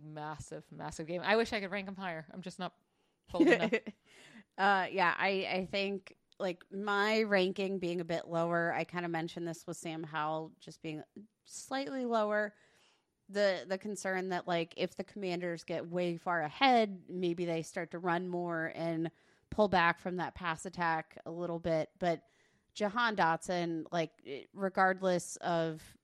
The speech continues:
Speaker 2: circumstance, like, he's got a great matchup, should be in line to lead the team in targets, um, like, an absolute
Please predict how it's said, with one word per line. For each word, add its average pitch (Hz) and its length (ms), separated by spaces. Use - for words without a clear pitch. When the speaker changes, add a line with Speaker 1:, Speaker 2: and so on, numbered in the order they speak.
Speaker 2:
circumstance, 175 800
like, 160 180
he's 165 220
got 165 160
a 165 40
great 165 300
matchup, 247 480
should 196 220
be 190 120
in 185 100
line 175 240
to 175 100
lead 170 240
the 170 80
team 160 240
in 151 80
targets, 185 600
um, 160 480
like, - 480
an 170 240
absolute 180 500